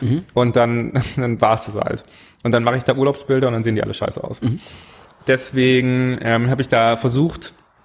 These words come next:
Speaker 2: alles richtig zu machen. Ähm, du hast ja schon gesagt, in so eine Klarsicht, äh, Folie packen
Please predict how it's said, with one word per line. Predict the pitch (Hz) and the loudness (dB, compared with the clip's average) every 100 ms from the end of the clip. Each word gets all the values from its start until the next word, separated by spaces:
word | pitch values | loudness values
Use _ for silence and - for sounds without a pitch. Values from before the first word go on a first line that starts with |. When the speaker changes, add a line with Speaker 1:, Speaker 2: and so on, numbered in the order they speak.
| _ _ _ _ - | _ _ _ _ -6
Speaker 2:
alles | 135 143 | -4 -2
richtig | 160 151 | -2 -4
zu | - | -4
machen. | 139 131 139 135 127 | -2 -2 -2 -4 0
Ähm, | 113 113 | 0 0
du | 120 | -2
hast | 127 | -4
ja | - | -4
schon | 123 | -4
gesagt, | 113 113 113 | 0 0 0
in | 120 | -4
so | 110 | -4
eine | |
Klarsicht, | 107 139 135 131 - | 0 0 0 -4 -4
äh, | 120 120 | -2 -2
Folie | 120 131 123 | -2 -4 -4
packen | - - 120 120 | -4 -6 -4 -6